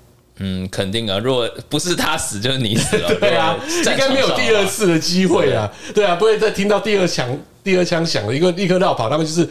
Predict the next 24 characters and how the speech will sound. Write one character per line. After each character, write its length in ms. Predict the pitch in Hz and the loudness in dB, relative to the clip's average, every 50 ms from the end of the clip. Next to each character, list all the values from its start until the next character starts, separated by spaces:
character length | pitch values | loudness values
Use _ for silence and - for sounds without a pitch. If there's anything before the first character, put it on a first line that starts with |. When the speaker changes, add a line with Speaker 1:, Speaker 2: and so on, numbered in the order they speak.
| - - - | -2 -16 -8
Speaker 2:
反 200 | - 120 107 104 | -6 -4 -4 -4
击 260 | - - 101 101 104 | -4 -4 -4 -4 -2
嘛。 200 | 104 104 95 98 - - - - - - - - _ _ | -2 -4 -4 -6 -10 -18 -20 -20 -20 -20 -20 -20 _ _
但 140 | - 220 220 | -2 0 0
是 120 | 220 220 | 0 0
安 240 | 220 220 220 214 220 | 0 0 0 0 0
倍 140 | 214 220 214 | 0 0 0
他 80 | 214 208 | 2 0
的 80 | 202 | -2
随 220 | 185 - 147 135 139 | -2 0 0 0 2
扈 200 | 160 180 165 139 | 2 2 2 4
嘞， 260 | 123 123 120 131 135 - - _ _ _ _ _ _ _ _ _ _ _ _ _ _ _ _ - _ _ _ _ | 4 2 2 0 -2 -10 -20 _ _ _ _ _ _ _ _ _ _ _ _ _ _ _ _ -20 _ _ _ _
神 280 | - - - 156 143 190 | -8 -4 -2 0 0 0
扯 300 | 185 - 147 120 104 107 | -2 -2 -2 0 0 0
欸。 120 | 95 92 - - - _ - - - - | -2 -4 -8 -14 -20 _ -20 -12 -10 -4
<laughs> 480 | - 196 - - 220 226 - 285 277 - | -4 -4 0 0 -2 -2 -2 -6 -6 -4
Speaker 1:
对 120 | - 120 | -2 0
啊， 80 | 110 110 | 2 2
我 120 | 113 110 | 2 0
觉 180 | 104 110 151 180 | 0 0 0 0
得 160 | 214 226 214 - | 0 0 -2 -4
可 160 | - 147 123 113 | -4 -4 -2 -2
能 180 | 120 120 139 | -2 -4 -2
是 880 | 139 - - 175 175 170 165 160 151 147 139 135 131 127 123 120 117 | -2 -2 0 0 2 2 2 2 2 0 0 0 0 0 0 -2 -4